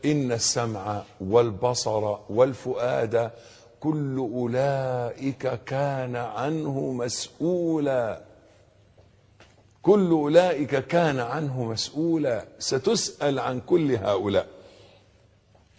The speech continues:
إخوتي، أنا أحبكم في الله. إذا أردت أن تنضم لطائفة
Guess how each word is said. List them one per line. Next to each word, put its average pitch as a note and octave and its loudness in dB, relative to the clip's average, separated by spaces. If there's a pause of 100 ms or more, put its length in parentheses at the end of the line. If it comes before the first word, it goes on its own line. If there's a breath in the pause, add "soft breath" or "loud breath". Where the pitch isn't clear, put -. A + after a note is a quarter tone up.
(560 soft breath)
إخوتي، C#3 4 (880)
أنا C3+ 0
أحبكم G#2 -4
في F2+ -6
الله. - -10 (1300 soft breath)
إذا A#2+ 2
أردت B2+ 2 (760 soft breath)
أن C3+ 0
تنضم B2+ 0
لطائفة A#2+ 0